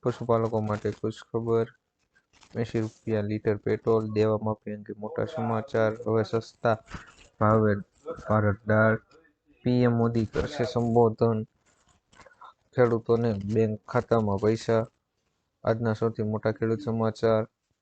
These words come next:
બે હજારનો સોળમો હપ્તો જાહેર, ડુંગળીના ભાવમાં કડાકો.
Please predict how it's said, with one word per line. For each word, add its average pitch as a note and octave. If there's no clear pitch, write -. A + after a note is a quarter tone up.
બે A#2+
હજારનો A2+
સોળમો A2
હપ્તો F#2+
જાહેર, A2+
ડુંગળીના A#2
ભાવમાં G#2+
કડાકો. G#2+